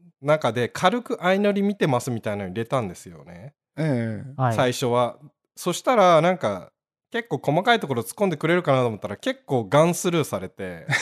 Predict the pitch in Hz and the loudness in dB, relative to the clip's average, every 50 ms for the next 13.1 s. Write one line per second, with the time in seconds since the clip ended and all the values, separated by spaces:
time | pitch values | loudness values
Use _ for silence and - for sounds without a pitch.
0 | - - - - - - 220 220 196 - 214 - - 247 - 254 - - - 226 | -2 -4 -6 -6 -2 -2 0 2 4 6 6 6 6 4 2 0 0 0 -2 -6
1 | 226 - 208 - - 403 - - - _ - - _ 427 - _ _ _ _ _ | -8 -8 -10 -10 -10 -10 -10 -12 -14 _ -20 -20 _ _ -20 _ _ _ _ _
2 | - - - - - _ 139 127 175 196 220 240 254 254 254 254 247 247 240 - | -14 -12 -12 -12 -12 _ 2 6 6 6 8 6 6 4 6 4 4 2 2 2
3 | 262 220 226 226 226 220 220 220 214 170 - - 95 101 113 117 165 190 196 196 | 2 4 4 4 4 4 2 0 0 -4 -8 -14 -20 -20 -20 -10 -2 0 0 0
4 | 175 156 - 160 151 190 185 185 180 151 - - _ _ _ _ _ - 185 180 | 0 0 0 0 2 4 4 4 2 0 -4 -10 _ _ _ _ _ -4 -2 -2
5 | 170 139 127 110 107 104 - - - - 196 180 214 214 214 170 131 - 123 127 | 0 0 -2 -2 -2 -4 -8 -10 -4 -2 2 4 4 4 2 2 -2 -2 -2 0
6 | 131 139 139 135 120 - - 95 98 95 87 95 95 95 90 85 80 - - _ | 0 0 0 0 -2 -4 -4 -8 -10 -10 -8 -8 -6 -8 -8 -10 -12 -16 -20 _
7 | _ _ _ _ - - - - - _ _ _ - 151 143 131 120 196 214 220 | _ _ _ _ -20 -20 -20 -20 -20 _ _ _ -4 -2 0 0 2 2 2 2
8 | 208 214 208 214 226 233 220 196 180 175 175 175 151 147 135 131 123 - _ - | 4 4 4 4 4 4 4 4 6 6 4 4 4 2 0 0 -2 -6 _ -4
9 | 123 123 120 110 110 135 139 147 143 - 147 135 135 151 143 - 165 151 - 139 | -2 0 0 0 0 0 0 -2 -2 -2 -4 -4 -2 -4 -4 -2 -4 -2 -2 -2
10 | 117 110 110 101 104 107 123 131 135 127 151 139 147 147 131 117 104 101 101 95 | -4 -2 -2 -2 -2 0 0 0 0 0 0 0 0 2 2 0 -2 -4 -6 -6
11 | - 147 131 - 107 110 117 117 123 123 120 127 123 120 120 123 123 117 113 117 | -6 -8 -6 -4 -2 0 0 0 0 -2 0 0 0 0 0 0 -2 -2 -4 -4
12 | 113 131 127 - - 107 92 85 78 - - - 90 85 95 95 90 85 80 71 | -4 -4 -6 -6 -6 -8 -8 -8 -12 -16 -20 -20 -18 -16 -14 -12 -12 -14 -16 -18
13 | - - | -20 -20